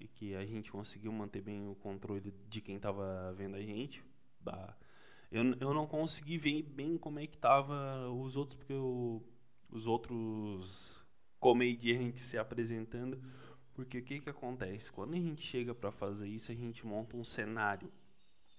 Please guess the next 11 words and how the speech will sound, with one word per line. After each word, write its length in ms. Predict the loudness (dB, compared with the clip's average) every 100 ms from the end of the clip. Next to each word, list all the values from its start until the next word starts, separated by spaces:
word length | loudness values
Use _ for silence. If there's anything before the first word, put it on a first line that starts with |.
| -20 -18 -8
É 40 |
um 180 | -4 2
cenário 420 | 2 6 4 4
muito 280 | 2 -2 0
complexo, 680 | 0 0 0 2 2 0 -2
que 100 | 0
é 60 | 0
só 160 | 2
uma 180 | 2 0
cortina 400 | -2 -4 -4 -4
pendurada. 500 | -4 -2 0 0 -2